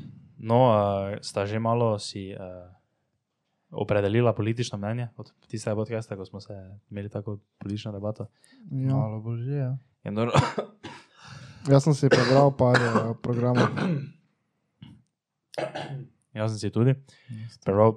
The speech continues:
Speaker 1: pač vse programe, med katerimi sem se odločil, pa sem te pač izbral nekaj, kar... Se mi je zdelo najbolj kul, ne bom zdaj delil, ampak, veš, pač sem si izbral nekaj. Eh, kaj sem pa opazil? Na primer, če sta videla to na TikToku, ne,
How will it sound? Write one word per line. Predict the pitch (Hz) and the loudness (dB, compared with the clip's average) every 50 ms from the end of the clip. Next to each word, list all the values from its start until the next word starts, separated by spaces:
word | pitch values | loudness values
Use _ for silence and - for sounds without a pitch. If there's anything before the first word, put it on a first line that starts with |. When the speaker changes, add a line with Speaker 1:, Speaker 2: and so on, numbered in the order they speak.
| - | 2
Speaker 1:
pač | _ - 107 107 - | _ 2 2 2 2
vse | - - 120 117 | 2 2 4 4
programe, | 120 127 117 110 117 123 123 117 104 | 6 4 4 4 4 4 2 2 0
med | 101 98 | -2 -4
katerimi | - - 98 98 110 110 110 104 101 98 | -6 -6 -6 -2 -2 -2 -2 -2 -4 -6
sem | 98 - 104 | -8 -10 -12
se | 98 - - 92 87 90 - _ _ _ _ _ _ _ _ _ _ _ _ _ _ - | -12 -10 -10 -10 -10 -12 -18 _ _ _ _ _ _ _ _ _ _ _ _ _ _ -18
odločil, | _ - 107 101 104 104 104 107 - 95 | _ -6 -6 -2 0 0 0 0 -2 -4
pa | - 90 | -4 -6
sem | 87 - - | -6 -8 -8
te | 87 90 | -8 -6
pač | 90 92 - 90 | -6 -4 -6 -6
izbral | 90 90 92 92 92 90 | -6 -6 -4 -4 -4 -4
nekaj, | 90 90 - 92 | -6 -8 -10 -8
kar... | - - 92 92 95 - _ - - - - - - - - - - - - - - - - _ - | -6 -6 -6 -6 -8 -12 _ -20 -20 -20 -20 -20 -20 -20 -20 -20 -20 -20 -20 -20 -20 -20 -20 _ 0
Se | - 160 | 4 4
mi | 165 165 156 | 6 8 8
je | 139 | 8
zdelo | 120 117 117 110 107 | 8 8 6 6 6
najbolj | 101 104 104 98 98 98 95 | 4 2 0 0 0 -2 -2
kul, | - - 101 95 - - - _ | -2 -2 -2 -2 -2 -6 -14 _
ne | _ - 95 | _ -8 -6
bom | 92 92 | -4 -4
zdaj | 95 92 | -4 -2
delil, | 95 95 120 143 156 139 139 - _ | 2 4 6 6 6 4 2 -4 _
ampak, | - 120 110 107 120 104 95 87 - | -4 -2 -2 -2 0 -2 -4 -6 -8
veš, | - 90 87 - - - _ _ _ _ _ _ _ _ _ _ _ _ _ _ _ _ _ - | -12 -14 -12 -14 -16 -18 _ _ _ _ _ _ _ _ _ _ _ _ _ _ _ _ _ -14
pač | - - - - _ | -14 -14 -16 -20 _
sem | - - - | -16 -12 -10
si | 92 - | -10 -8
izbral | 98 90 87 98 95 92 | -8 -6 -4 -4 -2 -2
nekaj. | 90 87 - 87 | -4 -6 -10 -12
Eh, | - _ - - - - - - - - 107 104 104 104 101 - - | -16 _ -20 -20 -20 -20 -14 -2 4 6 8 10 10 8 8 4 0
kaj | - - 123 143 | 2 4 4 4
sem | 156 170 | 4 4
pa | 156 127 | 4 4
opazil? | 104 - - 117 156 180 180 131 - - | 4 6 6 6 8 8 6 2 2 -2
Na | - 95 95 | -8 -6 -2
primer, | 107 135 151 147 | 0 2 2 2
če | 123 107 | 0 0
sta | 98 - 95 | 0 0 0
videla | 98 117 135 143 135 | 2 4 6 6 6
to | - 143 | 8 6
na | 139 135 | 6 6
TikToku, | 139 147 139 - 139 135 135 - 120 | 4 2 2 4 4 6 6 6 4
ne, | 110 110 120 127 | 4 4 4 2